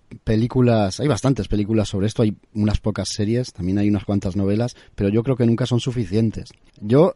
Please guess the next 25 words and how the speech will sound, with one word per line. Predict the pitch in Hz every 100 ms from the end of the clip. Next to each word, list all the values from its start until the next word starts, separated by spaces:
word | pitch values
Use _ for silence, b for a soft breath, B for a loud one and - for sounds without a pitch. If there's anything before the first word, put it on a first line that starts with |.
| -
eh, | 117 113 110
esto | 139 196
lo | 165
suelo | 143 139
hacer | 147
al | 147
final | 120 120 139
del | 143
programa, | 104 107 104 - -
pero | 101 95 95 -
hoy | 120 170 165
lo | 104
voy | 107
a |
hacer | 113 123
al | 135
principio. | 101 87 110 90 73 -
Quiero | 110 113
agradeceros | 113 110 104 120 139 190 - - -
a | 87
vosotros | 87 95 101 104
dos | 98 143
que | 110
estáis | 110 104
aquí | 95 110